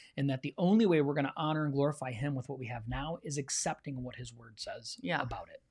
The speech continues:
Speaker 2: Right.
Speaker 1: So we pray that you got value out of this. If you did, please do us a favor and hit the share button. It does help us out.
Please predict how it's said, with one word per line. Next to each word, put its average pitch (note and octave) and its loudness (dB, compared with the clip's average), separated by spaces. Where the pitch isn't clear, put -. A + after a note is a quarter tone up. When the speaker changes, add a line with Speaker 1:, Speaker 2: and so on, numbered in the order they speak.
Speaker 2:
Right. - -4
Speaker 1:
So A2+ -4
we F#3+ 6
pray A3 12
that A3 12
you G3+ 6
got F3 8
value F#3+ 12
out F#3 10
of F3 2
this. G#3+ 2
If - 0
you D#3 4
did, G#3+ 8
please D#3+ 4
do D#3+ 4
us D3+ -2
a D3 0
favor G3 2
and F3+ 0
hit C#3+ -2
the B2 -6
share F3 4
button. B3 2
It D#3+ -2
does C#3+ -4
help C#3+ -6
us C3 -8
out. B3 6